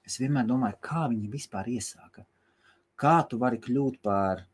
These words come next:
labi, ja kaut kādas privatizācijas rezultātā iespējams, bet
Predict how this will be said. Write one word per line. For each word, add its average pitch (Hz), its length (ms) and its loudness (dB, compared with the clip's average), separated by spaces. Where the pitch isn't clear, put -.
labi, 131 320 6
ja 92 80 -2
kaut 95 180 -6
kādas 98 240 -6
privatizācijas 98 1000 -2
rezultātā 92 960 -2
iespējams, 110 380 -6
bet - 180 -14